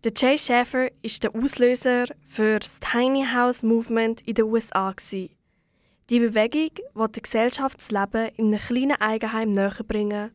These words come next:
und wie gut das für die Umwelt ist. Heute wird der Jay Schäfer der Founder of the Tiny House Movement oder auch kurz und knapp der Tiny House Guy genannt.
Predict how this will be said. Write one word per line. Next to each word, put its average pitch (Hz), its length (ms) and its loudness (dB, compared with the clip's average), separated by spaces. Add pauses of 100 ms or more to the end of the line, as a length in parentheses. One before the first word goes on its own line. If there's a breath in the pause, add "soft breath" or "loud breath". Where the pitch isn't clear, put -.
(140)
und 302 200 2
wie 294 120 0
gut 240 260 2
das 233 220 -2
für 220 100 -4
die - 80 -8
Umwelt 190 540 -2
ist. - 400 -12 (560)
Heute 294 200 0
wird 233 160 0
der 196 140 -12
Jay 247 180 2
Schäfer 247 600 0 (340)
der 214 80 -2
Founder 254 640 2 (160)
of 196 180 -6
the 208 100 -4
Tiny 240 440 0
House 247 320 -2
Movement 247 580 0 (380)
oder 285 380 4
auch 269 140 -2
kurz 262 260 2
und 254 100 -2
knapp 220 400 0 (380)
der 233 120 2
Tiny 214 360 2
House 208 320 -2
Guy 196 240 -4
genannt. 190 640 -8